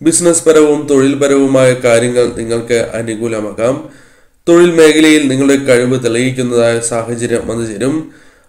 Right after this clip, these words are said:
അതിനാൽ തന്നെ ഈ സമയം തൊഴിലുമായി ബന്ധപ്പെട്ട്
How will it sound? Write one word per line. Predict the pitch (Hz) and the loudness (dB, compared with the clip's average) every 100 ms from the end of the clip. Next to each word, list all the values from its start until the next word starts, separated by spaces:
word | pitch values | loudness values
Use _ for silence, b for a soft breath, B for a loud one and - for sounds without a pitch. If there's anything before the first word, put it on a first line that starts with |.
| - | 0
അതിനാൽ | 156 165 160 156 | 4 6 6 4
തന്നെ | 151 | 2
ഈ | 151 139 | 2 0
സമയം | 135 143 143 139 | -2 -2 0 0
തൊഴിലുമായി | 135 131 131 135 135 131 | 0 0 0 2 2 2
ബന്ധപ്പെട്ട് | 127 110 135 131 170 110 117 123 | -2 -4 -4 -2 -4 -2 -4 -6